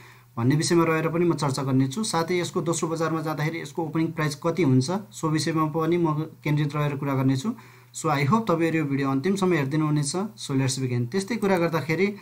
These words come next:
सिङ्गिटे हाइड्रो एनर्जी लिमिटेडको ओपनिङ डेट चाहिँ छ चैत्रदेखि दस चैत्रको भित्र रहेको थियो भने हामी यही भित्रमा चाहिँ हामीले के गरेको थियौँ, आफ्नो आइपिओ दरखास्त दिएका थियौँ भने यसले टोटल सेयर निष्कासन गर्ने अनुमति चाहिँ वान पोइन्ट फोर फाइभ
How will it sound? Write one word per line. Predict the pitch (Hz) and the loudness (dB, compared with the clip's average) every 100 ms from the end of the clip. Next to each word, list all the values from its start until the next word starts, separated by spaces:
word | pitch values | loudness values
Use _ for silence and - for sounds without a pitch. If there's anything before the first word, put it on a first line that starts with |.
| - - - - | -16 -20 -20 -4
सिङ्गिटे | 180 208 208 | 2 2 4
हाइड्रो | 170 139 175 185 180 165 139 139 - | 2 2 2 2 2 0 -2 -6 0
एनर्जी | 170 175 170 | 2 2 2
लिमिटेडको | 170 165 170 165 - 180 180 - | 2 2 2 -2 0 0 0 -4
ओपनिङ | 160 175 180 170 | 0 4 4 4
डेट | 165 | 0
चाहिँ | 139 170 165 | 2 0 0
छ | - | 0
चैत्रदेखि | 160 - 160 165 170 151 156 | 0 0 0 0 0 0 -2
दस | 156 156 - | 0 -2 -2
चैत्रको | 160 147 156 147 151 147 | -4 -2 -4 -4 -2 -2
भित्र | 131 131 - - | -2 -6 -8 -4
रहेको | 147 139 139 139 | -2 0 -2 -2
थियो | 135 135 | -2 -2
भने | 123 175 | 0 2
हामी | 123 135 | 2 2
यही | 147 151 151 | 2 -2 -2
भित्रमा | 151 135 127 139 139 | -6 -6 -4 0 -2
चाहिँ | 135 170 | 0 -2
हामीले | 123 123 | 0 -2
के | 131 127 | -2 -2
गरेको | 127 | -2
थियौँ, | 180 208 - - - | -4 -6 -10 -20 -6
आफ्नो | 139 135 151 147 139 | -4 0 2 2 2
आइपिओ | 147 143 156 139 135 127 | 0 0 0 0 0 0
दरखास्त | 139 147 147 | 0 -2 -2
दिएका | 135 135 135 | 0 0 0
थियौँ | 127 131 | 2 2
भने | 113 120 220 - - - - - | 2 0 0 -2 -16 -20 -20 -8
यसले | 175 175 196 | -2 2 2
टोटल | 196 190 202 190 | 6 4 6 2
सेयर | - 180 175 | 4 2 4
निष्कासन | 170 165 160 165 170 156 | 4 4 2 2 2 2
गर्ने | 151 156 156 | 2 2 0
अनुमति | 151 156 147 147 | 2 4 2 2
चाहिँ | 190 160 | 0 2
वान | 151 | 2
पोइन्ट | 165 160 | 0 -2
फोर | 156 | -2
फाइभ | 147 | -2